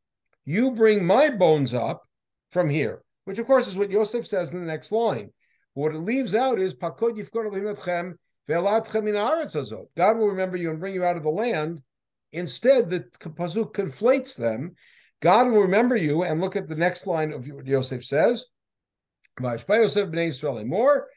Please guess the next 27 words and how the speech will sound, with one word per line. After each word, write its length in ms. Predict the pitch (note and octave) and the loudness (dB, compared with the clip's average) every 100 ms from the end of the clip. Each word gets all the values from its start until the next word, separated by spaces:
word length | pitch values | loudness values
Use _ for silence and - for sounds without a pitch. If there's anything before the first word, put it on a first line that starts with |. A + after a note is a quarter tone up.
| _ _ | _ _
pakod 380 | - B2+ - B3+ | -10 -4 -2 -2
yifkod 360 | B3 - A3+ G#3+ | -2 -4 -4 -4
Elohim 180 | E3 G3 | -6 -8
etchem 320 | F#3 G3 G#3 | -8 -8 -4
v'alitem 420 | E3+ D3 C3 F3+ | -2 -2 -4 -10
et 100 | E3+ | -8
atzmotai 720 | D#3+ D3+ - C3+ C#3+ C#3+ C#3+ C3 | -8 -8 -8 -6 -4 -2 -4 -4
mizeh." 420 | C3+ A2 A#2 - _ _ _ _ _ - | -4 -2 -4 -4 _ _ _ _ _ -6
Now 100 | A#2+ | 2
that 200 | G#3 A#3 | 2 2
indeed 340 | F#3 E3 G3 | -4 -6 -6
is 220 | G3+ G3 | -6 -4
the 160 | D3+ F#3+ | -4 0
oath, 340 | C3+ C#3 E3 | 2 2 0
and 120 | D3 | -6
that's 180 | D3+ D#3 | -6 -6
what 80 | D#3+ | -10
the 80 | D3 | -10
text 300 | C#3 D3 - | -6 -6 -8
is 100 | C3+ | -10
quoting. 480 | - G#2+ G#2+ D#3+ - _ _ _ | -6 -4 -2 -4 -10 _ _ _
But 80 | B2+ | -8
the 80 | B2+ | 0
text 280 | F#3+ A3 - | 2 2 2
left 260 | G3 F3 - | 0 0 -4
out 500 | A3 C4 G3 G3 - _ _ _ - | 2 4 4 0 -8 _ _ _ -12
the, 460 | C3 D#3+ D#3+ D#3+ | 0 4 6 4